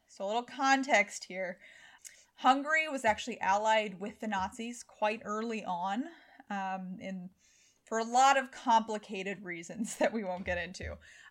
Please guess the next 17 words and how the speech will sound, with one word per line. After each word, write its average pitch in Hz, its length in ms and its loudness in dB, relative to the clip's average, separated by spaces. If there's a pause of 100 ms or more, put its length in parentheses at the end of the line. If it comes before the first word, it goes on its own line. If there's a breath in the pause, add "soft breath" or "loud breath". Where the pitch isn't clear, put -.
Uh, 202 140 -2
but 196 100 -8
they 233 140 4
were 254 100 4
allied 247 300 8
with 226 100 -4
the 233 80 0
Nazis 202 720 -2
and 185 400 -4 (460 soft breath)
passed 247 460 6
a 240 100 -4
series 247 680 -6
of 196 200 -10 (260)
pieces 220 400 -10
of 196 120 -12
anti-Semitic 196 840 -8
legislation. 190 720 -6